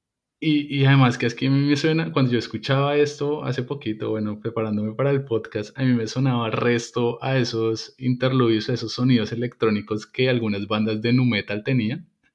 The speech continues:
como por mencionar Linkin Park. <laughs> Yo como, "Parce, ¿qué es esto tan loco, güey?".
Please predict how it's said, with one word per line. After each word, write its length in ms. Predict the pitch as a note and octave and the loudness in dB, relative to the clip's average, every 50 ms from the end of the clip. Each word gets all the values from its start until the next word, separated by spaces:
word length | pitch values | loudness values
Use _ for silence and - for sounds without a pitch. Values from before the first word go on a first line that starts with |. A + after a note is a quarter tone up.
| _ - - - - - - _ _ | _ -20 -20 -20 -20 -20 -20 _ _
como 220 | - A2 A2 A2 | 0 2 2 4
por 160 | - A#2 A2 A2 | 4 4 4 6
mencionar 500 | A2 A#2 A2+ - B2 A2 A2 G#2+ G2+ G2 | 4 2 2 2 2 2 2 2 0 0
Linkin 500 | G2 G2+ A2+ A#2+ A#2+ - C3+ C3+ C3+ C3+ | 0 2 2 0 2 2 2 2 2 4
Park. 300 | D3+ D#3+ C4+ C4 - - - - - - - - - - - - | 2 2 2 0 -2 -6 -6 -10 -12 -12 -12 -12 -14 -14 -16 -10
<laughs> 280 | - A3 F#3+ C#3 - - | -8 -8 -8 -8 -10 -10
Yo 120 | - - | -14 -14
como, 240 | - - B2 B2 B2 - - - - - F#4+ - - F4+ - - | -8 -4 -4 -4 -4 -6 -12 -6 -4 -4 -2 0 0 -2 -2 0
"Parce, 320 | - C3+ C3 B2+ C3 C3+ C3+ | -2 -2 -2 -2 -4 -4 -4
¿qué 60 | D3 | -4
es 100 | - - | -4 -4
esto 240 | C3+ - - B2+ B2 | -6 -6 -6 -6 -6
tan 500 | - D#3+ C#3+ D3+ D#3+ E3 D#3+ D3 C#3+ C#3+ | -4 -6 -4 -2 0 0 2 2 2 4
loco, 580 | C#3+ C#3 C#3+ C#3+ D3 C#3+ D3 - D3 C#3 C3+ | 4 4 4 4 4 2 2 2 2 2 2
güey?". 180 | C3 C3+ C#3+ | 6 6 6